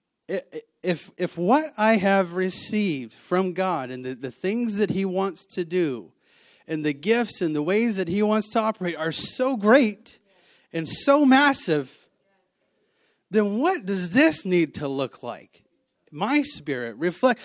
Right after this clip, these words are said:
I know it's got, I mean, yeah, I don't want just a tiny little, you know, sad Charlie Brown Christmas tree type of gifting going on in here. That's pretty easy to make room for one day. And, but no, I want to see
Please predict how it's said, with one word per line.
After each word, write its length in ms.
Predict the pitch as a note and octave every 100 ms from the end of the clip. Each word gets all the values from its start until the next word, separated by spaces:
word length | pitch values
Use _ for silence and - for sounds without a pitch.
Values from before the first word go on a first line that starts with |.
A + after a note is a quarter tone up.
| - -
I 100 | G#3
know 320 | G#3 D4 E4+
it's 180 | B3+ -
got, 280 | G#3 G#3 G3
I 80 | F#3
mean, 200 | F3+ D#3+ - -
yeah, 220 | G3 C#4
I 100 | E3+
don't 220 | C#4 G#3+
want 200 | F#3 B3+
just 220 | E3 -
a 60 | D3+
tiny 280 | - E3 D#3+
little, 340 | D3+ C3+ C3
you 80 | C3+
know, 200 | C3 G#2+ - _ _ _
sad 640 | - - D#3 D3 C#3 C3
Charlie 340 | - F3+ E3
Brown 300 | D3+ D#3+ E3
Christmas 480 | C#3+ G#3+ A#3 - C#3
tree 280 | - D3 C#3+
type 280 | - D3+ C#3
of 160 | B2
gifting 580 | B2 G#3+ - - C3+ C3 - _ _ _ _
going 280 | D3+ D3+ C#3+
on 180 | C3+ C3+
in 80 | B2+
here. 160 | F3
That's 180 | G3 C4
pretty 240 | - G#3
easy 300 | E3 G3+ G#3+
to 60 | C#3+
make 260 | C#3+ C#3+ C#3
room 200 | D3 C#3+
for 280 | D#3+ C#3+
one 220 | B2+ C3+ B2+
day. 280 | B2+ C3
And, 140 | A#2 A2+ _ _ _ _ _ _ _ _
but 180 | D3 E3
no, 200 | A3+ D4
I 180 | G3 D4
want 380 | E4+ D4 - -
to 100 | G3+
see 640 | - - E4+ E4+ B2+ -